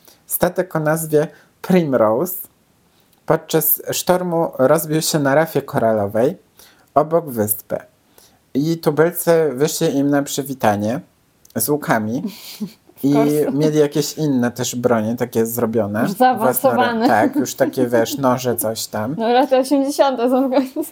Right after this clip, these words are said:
Speaker 1: No. I załoga była przerażona. I pisała tam, znaczy pisała, jakby, nie wiem, jak oni to robią.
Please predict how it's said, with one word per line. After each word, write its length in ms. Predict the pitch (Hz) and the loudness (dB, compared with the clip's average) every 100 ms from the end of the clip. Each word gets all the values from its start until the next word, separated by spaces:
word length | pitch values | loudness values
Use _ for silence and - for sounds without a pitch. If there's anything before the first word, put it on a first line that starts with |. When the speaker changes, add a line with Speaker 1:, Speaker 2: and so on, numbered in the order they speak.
| _ 131 | _ -2
Speaker 1:
No. 360 | 131 120 117 - - - - - - - - - - _ 320 _ - - - - 156 | 2 2 0 -4 -10 -10 -14 -14 -6 -6 -6 -16 -16 _ -20 _ -20 -20 -20 -8 2
I 160 | 175 | 2
załoga 420 | 170 151 156 170 | 4 4 4 2
była 220 | 156 131 151 | 4 2 2
przerażona. 760 | - 143 143 151 123 98 85 - _ _ _ - - _ _ _ | 0 2 2 2 0 -2 -6 -14 _ _ _ -20 -20 _ _ _
I 120 | 139 147 | 0 0
pisała 460 | 170 - 147 151 | 0 2 2 2
tam, 260 | 151 147 139 | 2 -2 0
znaczy 200 | 139 151 | -2 -2
pisała, 460 | 151 - 120 110 107 - 120 | -2 0 2 2 -2 -6 -4
jakby, 300 | 120 131 127 127 135 127 113 | -2 -2 -4 -4 -8 -8 -4
nie 120 | 120 | -4
wiem, 160 | 113 110 | -2 -4
jak 180 | 110 120 | -4 -6
oni 180 | 110 | -6
to 120 | 110 113 | -4 -2
robią. 320 | 104 110 | -2 -2